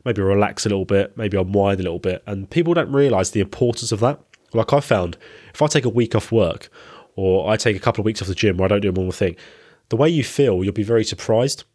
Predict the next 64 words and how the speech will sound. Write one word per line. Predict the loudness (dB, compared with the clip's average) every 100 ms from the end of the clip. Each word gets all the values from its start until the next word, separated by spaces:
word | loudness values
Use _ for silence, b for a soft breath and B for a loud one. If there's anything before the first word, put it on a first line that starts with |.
| _ -4
And |
we'll | 0
go | 2 2
on | 0
to | 0
it |
a |
little | 0 0
bit | 0
later. | 0 0 0
We'll | -2
go |
on | -2
to | -2
it | -4
now, | -2 -4
but | -2
later. | -2 -2 -6
You'll | -6
be | -2
surprised | 0 2 2 2
that | -4
you | -6 -8 0
don't | 0 0
lose | 0 0 0
gains, | 2 2 2 -2
like, | -4 -4 -10 _ _ -20 _ _ -4
overnight. | -2 2 2 0 -6 -6
Like, | -2
you |
know, | -2 -2
if | -4
you |
stop | -2 0 0
going | 0 0
to |
the | 0
gym | 0 0
for, | 0
like, | -2 -2
a | -2
week, | -2 -2 -8 -2
you | 0
don't | 2
just | 0 0
suddenly | 0 2
become | 0 0 0
a |
fucking | 0 -4 -2 -2 -4 -10 B B
paper | -2 -2
straw. | 0 2 2 -2 -4 B B B
You | -2
know |
what |
I |
mean? | 0
It | 2
does, | 0 0
that | 0
doesn't | 0 0
work | 2 0 -2
like | -6 -4
that. | -6 -4 -2
So | 2 2